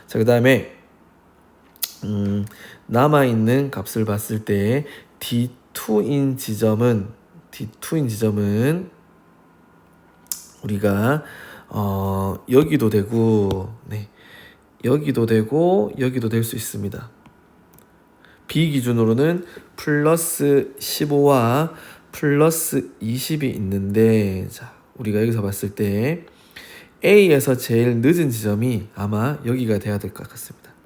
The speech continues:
여기. 여기가 얼마죠? 마이너스 육십오의 막전이. 여기가 아마도 디원, 자극에서 제일 먼 디원이 돼줘야 될 것 같습니다. 마이너스 육십오.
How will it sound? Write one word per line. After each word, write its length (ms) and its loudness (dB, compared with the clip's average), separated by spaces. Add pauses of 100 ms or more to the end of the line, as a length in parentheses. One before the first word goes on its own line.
(840)
여기. 260 -16 (460)
여기가 180 6
얼마죠? 380 2
마이너스 640 -2
육십오의 560 0
막전이. 480 -6 (580)
여기가 400 4
아마도 680 0 (540)
디원, 1200 -2
자극에서 420 -4
제일 220 0
먼 280 0 (380)
디원이 680 0
돼줘야 440 -2
될 120 -4
것 160 -10
같습니다. 460 -12 (180)
마이너스 840 -4
육십오. 420 -10